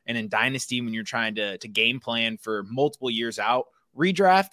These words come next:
you got nine, eleven, thirteen other people in the draft room. Your goal is simply to beat them. And so in the early rounds, generally, it all depends on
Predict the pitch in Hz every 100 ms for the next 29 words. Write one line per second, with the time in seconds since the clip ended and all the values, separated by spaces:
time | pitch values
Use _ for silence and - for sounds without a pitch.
0 | - 139 139 131 127 127 127 139 156 151
1 | 156 156 - _ _ - 123 139 143 143
2 | 139 143 - 151 139 131 120 131 139 135
3 | 117 120 127 - 151 156 160 135 139 135
4 | 143 135 - 131 120 120 98 104 - 78
5 | - _ _ _ 120 131 143 131 131 127
6 | 127 _ _ _ - 156 156 170 214 196
7 | 123 120 131 147 - - 135 143 165 180
8 | 170 170 170 175 _ - 135 151 151 139
9 | 143 147 143 131 123 120 113